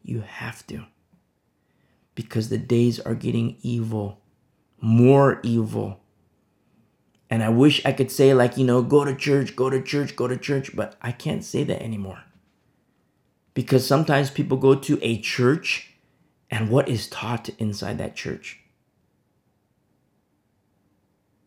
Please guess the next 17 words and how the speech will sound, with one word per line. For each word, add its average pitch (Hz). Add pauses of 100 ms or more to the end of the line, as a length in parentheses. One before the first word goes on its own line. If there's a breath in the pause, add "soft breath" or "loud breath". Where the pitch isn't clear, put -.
(140)
You 117
see? 131 (3500)
So 170
when 170
Paul, - (220 loud breath)
he's 208
bringing 226
this 220
up, 262
you 226
know, 240 (160)
"Let's 180
not 240
dispute 240
over 190
doubtful 214
things." 269